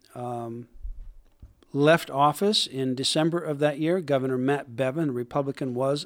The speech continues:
elected. The very first thing he did within a week of taking office, he issued an executive order accommodating Kim Davis's religious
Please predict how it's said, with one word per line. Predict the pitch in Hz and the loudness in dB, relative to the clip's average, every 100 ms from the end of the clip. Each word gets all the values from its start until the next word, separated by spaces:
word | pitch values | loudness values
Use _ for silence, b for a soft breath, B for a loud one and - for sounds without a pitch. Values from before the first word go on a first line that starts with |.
| 131 | -6
elected. | 139 143 - 190 240 b b b b b _ | -4 -4 -4 -6 -8 b b b b b _
The | 135 | 4
very | 156 156 | 6 6
first | 160 143 | 2 0
thing | - 147 | 0 -2
he | 120 135 | -2 -4
did | 120 131 143 160 | -2 -2 0 0
within | 139 147 127 | -4 -2 -2
a | |
week | 123 139 139 | -2 -2 -2
of | 120 | -4
taking | 151 143 135 | -2 -2 -2
office, | 131 135 170 - | -4 -4 -4 -6
he | - 147 139 139 170 | -2 2 4 2 0
issued | 156 131 143 | -4 -4 -2
an | 127 127 | -2 -2
executive | 120 143 139 147 | -2 -4 -4 -2
order | 135 151 170 | -2 -2 -4
accommodating | 117 - - 147 139 135 143 160 190 214 B B B B B B - | -10 -6 0 2 2 2 2 4 2 0 B B B B B B -4
Kim | - 143 | 2 4
Davis's | 135 139 143 143 151 131 | 4 4 2 0 -2 -2
religious | 139 131 139 139 160 156 - | -2 0 0 2 0 0 -2